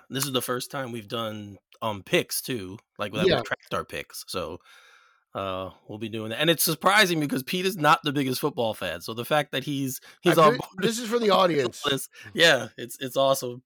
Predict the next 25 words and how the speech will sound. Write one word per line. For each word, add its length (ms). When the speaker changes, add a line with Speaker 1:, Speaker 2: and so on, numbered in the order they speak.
Speaker 2:
And, 280
you 80
know, 100
gotta 200
Speaker 1:
Um, 20
Speaker 2:
keep 240
Eric 260
entertained. 680
There's 140
only 180
so 220
many, 200
<laughs> 180
Speaker 1:
<laughs> 220
Speaker 2:
only 340
so 260
many 300
instances 760
of 320
fanboy 520
negativity 760
<laughs> 20
that 180
we 160
can 400